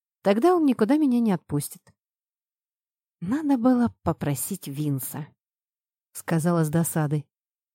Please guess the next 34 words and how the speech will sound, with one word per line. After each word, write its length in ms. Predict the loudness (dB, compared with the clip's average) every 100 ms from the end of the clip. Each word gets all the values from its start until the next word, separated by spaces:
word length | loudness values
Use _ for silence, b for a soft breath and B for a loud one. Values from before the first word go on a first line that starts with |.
| _ _ _ -6
Винс 400 | 2 4 4 2
бы 180 | 4 6
мне 220 | 6 6
не 140 | 6
отказал 640 | 2 4 2 6 6 6 6
и 140 | 2
не 120 | 2
стал 300 | 0 2 2
бы 100 | 2
задавать 460 | 2 0 2 0 -2
глупых 400 | -6 -4 -4 -2
вопросов. 600 | -2 -2 -4 -6 -10 _ _ _ _ _ _ _
Он 300 | 0 2 0 -4
никогда 720 | 0 0 2 0 2 2 2
не 160 | 2 0
задавал 460 | 0 0 2 2
вопросов 680 | 0 -2 0 0 0 -4 -4 -2
и 140 | 0
не 100 | 0
пытался 640 | 0 -2 2 4 4 2 0
запретить 640 | 0 2 0 2 0 0
мне 260 | -2 -2 0
убиться, 720 | -2 2 2 2 0 0 0 -4
где 500 | -2 -2 0 4 4
бы 240 | 6 4
и 240 | 4 0 2
каким 420 | 2 2 0 0
бы 160 | 0 4
образом 600 | 4 6 4 4 4 2
я 220 | 2 0
не 140 | 0 -2
пыталась 580 | -4 0 2 2 -2 -4
это 280 | -4 -4
сделать. 560 | -6 -6 -6 -6 -10